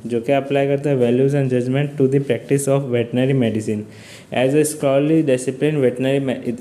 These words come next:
ethics encompasses its practical application in clinical settings as well as work on its history, physiology,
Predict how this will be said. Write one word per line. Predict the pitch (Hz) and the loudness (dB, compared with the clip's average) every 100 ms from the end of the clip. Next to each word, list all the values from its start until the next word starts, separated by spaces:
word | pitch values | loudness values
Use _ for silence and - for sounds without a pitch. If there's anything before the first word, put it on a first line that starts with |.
| 131 | -2
ethics | 127 147 143 127 | 0 -2 -2 -2
encompasses | 127 120 - 127 131 156 151 | -2 -4 -2 -4 -2 -4 0
its | 143 143 - - | -2 -2 -12 -6
practical | 123 123 - 160 160 | -4 -2 -2 0 0
application | 131 131 127 127 135 | 0 0 0 0 -2
in | 135 135 | -2 -2
clinical | 123 127 131 131 | -2 0 -2 -2
settings | 113 131 139 139 | -2 0 0 0
as | 123 | 0
well | 123 127 | 2 2
as | 123 | 2
work | 123 135 135 | 2 2 0
on | 127 127 | 0 -2
its | 123 | -2
history, | 117 - 135 143 - - - - - | -4 2 2 2 -4 -14 -18 -20 -2
physiology, | 123 120 135 135 131 139 | 0 2 2 2 2 0